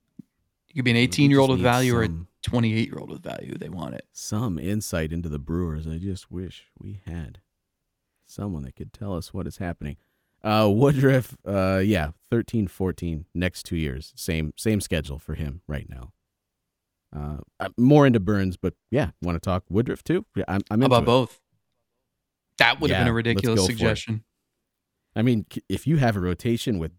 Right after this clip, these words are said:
Speaker 2: Burns and Woodruff in it, you're set to be a team that's looking to trade them, I guess. <laughs> I don't know.
Speaker 1: <laughs>
Speaker 2: Let's go to the fifty fifty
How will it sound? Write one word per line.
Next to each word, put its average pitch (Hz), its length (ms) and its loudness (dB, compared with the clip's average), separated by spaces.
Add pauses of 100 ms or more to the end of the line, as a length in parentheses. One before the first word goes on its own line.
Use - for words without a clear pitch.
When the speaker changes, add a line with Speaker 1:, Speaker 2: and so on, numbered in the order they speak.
(140)
Speaker 2:
Burns 120 320 2
and 80 160 -2
Woodruff 143 380 2
in 233 80 2
it, 226 180 -6
you're - 480 -6
set - 380 -4 (120)
to 110 120 0 (160)
be 139 160 -2
a 107 80 0
team 139 240 -2
that's 120 160 0
looking 110 220 -2
to 85 80 0
trade 78 260 -4
them, 73 140 -4
I 73 80 -6
guess. 71 260 -8
<laughs> - 20 -6
I 92 100 -4
don't 98 280 -4
know. 73 160 -4 (360)
Speaker 1:
<laughs> - 400 -8
Speaker 2:
Let's 165 180 0
go 160 180 8
to 156 80 8
the 120 120 6
fifty 156 480 4
fifty 117 720 2